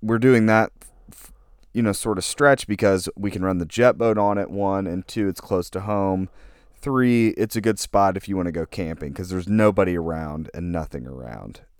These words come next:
Um, so we end up getting on the water kinda late. It was, like, maybe six or f-, five thirty or something like that, and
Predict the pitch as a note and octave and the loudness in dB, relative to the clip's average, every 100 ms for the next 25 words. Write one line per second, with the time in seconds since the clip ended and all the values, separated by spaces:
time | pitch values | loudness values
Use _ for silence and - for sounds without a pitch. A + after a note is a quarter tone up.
0 | - F#2 F2+ E2+ E2 E2 _ - - _ | -6 -2 0 0 -2 -6 _ -20 -20 _
1 | _ _ _ - - B2 A#2 A2 - A#2 | _ _ _ -10 4 8 8 6 2 4
2 | C#3+ E3 D3+ C3 C3+ A#2 B2 G#2+ G#2+ G#2+ | 6 8 8 8 4 4 4 6 8 6
3 | G#2 A2+ G#2 F#2+ F#2 F#2+ F#2+ F#2 G2+ F2+ | 2 0 0 2 2 2 -2 -4 -2 -2
4 | E2 - - - G#2+ A2+ G#2+ - - G#2+ | -4 -12 -16 -4 0 0 -2 -4 -2 -2
5 | A2 - - - G2+ - - - D3 C#3+ | -2 -6 -14 -4 -2 -4 -12 0 4 4
6 | - A2+ G#2+ A2 G#2 - A2 A2 G#2 G2+ | 4 2 2 0 0 -2 -4 -4 -4 -4
7 | - G2 G2 F#2+ - _ _ _ _ _ | 0 0 0 -2 -10 _ _ _ _ _
8 | _ - G2+ G2 F#2 | _ -4 0 0 -2